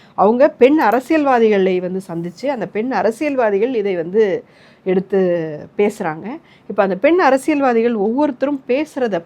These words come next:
பார்த்தோம்னாக்க அவ்வளோ ஆச்சரியமா இருக்கு. அவங்க அவ்வளோ உறுதியாகவும், அவ்வளவு தன்னம்பிக்கையோடும், சுயமரியாதையோடையும், மிகுந்த கோவத்தோடும், நியாயமான அறச்சீற்றத்தோடும் அவங்க அவ்வளோ தூரம் பேசுறாங்க. அவங்கள பார்த்தா நம்ம,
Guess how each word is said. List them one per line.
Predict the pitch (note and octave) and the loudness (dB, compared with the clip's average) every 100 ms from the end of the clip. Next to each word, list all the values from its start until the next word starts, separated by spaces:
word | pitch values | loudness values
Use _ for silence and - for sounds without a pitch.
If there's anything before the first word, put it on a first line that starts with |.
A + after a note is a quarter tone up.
| - | -6
பார்த்தோம்னாக்க | F3+ G3 G#3 E3+ D3 - G3+ - _ _ _ | -6 -6 -8 -10 -12 -12 -12 -12 _ _ _
அவ்வளோ | E3 G3 D#4 | -14 -4 -2
ஆச்சரியமா | C#4+ A#3+ B3 A#3 A3+ | 0 -2 -2 -2 -2
இருக்கு. | G3+ - C4 | -4 -6 -8
அவங்க | G#3+ F#3 | -8 -6
அவ்வளோ | D#3 G3+ C#4+ B3 | -8 -6 -4 -4
உறுதியாகவும், | G#3 B3 A#3+ G#3+ F#3 F3+ C#4 | -4 -4 -2 0 -2 -2 -4
அவ்வளவு | G#3+ F#3+ A3 G#3+ G3+ F3 - - | -6 -4 -2 0 -2 -2 -10 -12
தன்னம்பிக்கையோடும், | - G3 B3+ B3+ G#3+ F3+ E3+ G3 D4 - - | -6 -2 -2 -4 -4 -6 -4 -6 -8 -10 -4
சுயமரியாதையோடையும், | B3 C#4+ C4+ G#3+ F3+ D#3+ D#3+ E3 D#3 A#3+ D#4 - _ | -2 0 0 -2 -4 -4 -6 -6 -6 -8 -8 -12 _
மிகுந்த | F#3+ A3 E4 F4+ E4+ - | 0 2 4 4 2 2
கோவத்தோடும், | B3 C4+ B3+ A#3+ G3 C4 | 4 4 2 0 0 -2
நியாயமான | A3+ F#3+ G#3+ C4+ C4+ B3+ C#4 C#4 | -4 -4 -2 -2 -2 -2 -2 -2
அறச்சீற்றத்தோடும் | G3+ A3 - A3+ A3+ G3 F3+ G3+ | -2 -4 -6 -6 -6 -6 -6 -4
அவங்க | C#4+ A3 F3 | -6 -4 -4
அவ்வளோ | G3+ B3+ | -2 -2
தூரம் | A#3 A3+ | -2 -2
பேசுறாங்க. | F#3 - - C3 - - _ _ _ - | -6 -10 -12 -14 -16 -20 _ _ _ -4
அவங்கள | E3+ A3 G#3 | 0 2 2
பார்த்தா | A3+ A#3 E4 | 0 0 0
நம்ம, | B3 A#3 A3+ | 0 0 0